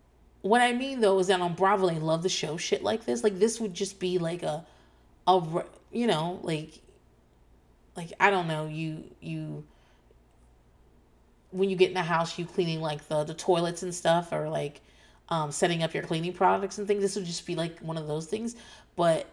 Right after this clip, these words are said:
it wouldn't be, like, a huge event. And Bravo shows always have them, like,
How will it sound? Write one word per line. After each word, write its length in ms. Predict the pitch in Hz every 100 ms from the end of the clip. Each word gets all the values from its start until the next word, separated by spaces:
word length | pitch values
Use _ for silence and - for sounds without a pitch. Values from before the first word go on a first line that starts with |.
| -
it 100 | 185
wouldn't 480 | 185 208 208 180
be, 320 | 165 175 180 170
like, 280 | 160 156 -
a 200 | 165 151
huge 360 | - 190 165
event. 580 | 147 135 147 120 - - - - - - -
And 460 | 170 165 165 151 -
Bravo 500 | 180 196 202 196 185
shows 380 | 185 175 160
always 500 | - 165 165 170 156
have 280 | - 160 151
them, 120 | 147
like, 200 | 147 147